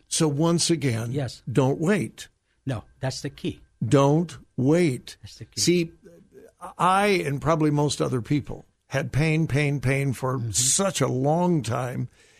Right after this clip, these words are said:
Speaker 1: and I waited until probably that was the only alternative, and I had to have surgery on both shoulders.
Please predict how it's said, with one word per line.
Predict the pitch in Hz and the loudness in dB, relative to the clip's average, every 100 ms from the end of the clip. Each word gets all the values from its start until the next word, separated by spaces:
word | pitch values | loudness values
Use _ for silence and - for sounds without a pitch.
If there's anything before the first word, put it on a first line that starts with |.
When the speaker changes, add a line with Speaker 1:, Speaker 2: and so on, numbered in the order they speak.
| _ | _
Speaker 1:
and | 143 151 | 0 2
I | |
waited | 143 147 214 214 151 | 4 4 4 2 0
until | 165 127 139 | 0 0 -2
probably | - 156 156 160 147 143 | -2 -2 0 0 0 0
that | 135 139 | 0 -2
was | 147 107 | -4 0
the | 135 | 0
only | 131 139 131 | 0 0 0
alternative, | 123 120 120 131 120 127 127 | -2 -4 -8 -8 -8 -10 -8
and | 135 | -6
I | 127 135 | -4 -2
had | 131 | 0
to | 131 | 0
have | 131 123 | -4 -4
surgery | - 135 120 127 | -4 -4 -6 -8
on | 123 | -4
both | 127 127 | -2 -2
shoulders. | - 196 170 - - - | -4 -4 -6 -8 -16 -20